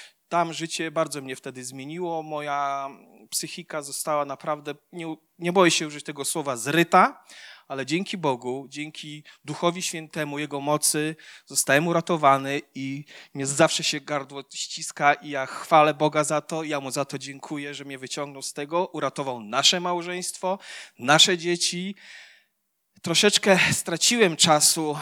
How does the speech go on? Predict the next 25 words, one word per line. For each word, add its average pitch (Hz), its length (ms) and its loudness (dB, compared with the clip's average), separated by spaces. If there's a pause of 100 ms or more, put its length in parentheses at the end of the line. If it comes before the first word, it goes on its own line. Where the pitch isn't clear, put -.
na 156 360 0 (2250)
przeprowadzenie 143 600 0
moich 123 200 -6
córek, 123 240 -6
bo 117 100 -8
to 117 100 -6
są 139 120 -2
już 123 120 -10
dorosłe 131 340 -2
kobiety, 135 400 -4
one 135 120 -10
mają 127 220 -6
swoje 131 360 -4
dzieci, 139 440 -8 (600)
ale 131 320 -2
wierzę 147 300 -6
w - 120 -8
to, 143 280 0
że 139 380 -4 (1200)
mamy 135 440 -6
dwóch, 151 400 -8
dwoje 156 280 0
wnuków, 143 540 -6 (100)
dwie 143 300 -6
wnuczki. 147 680 -10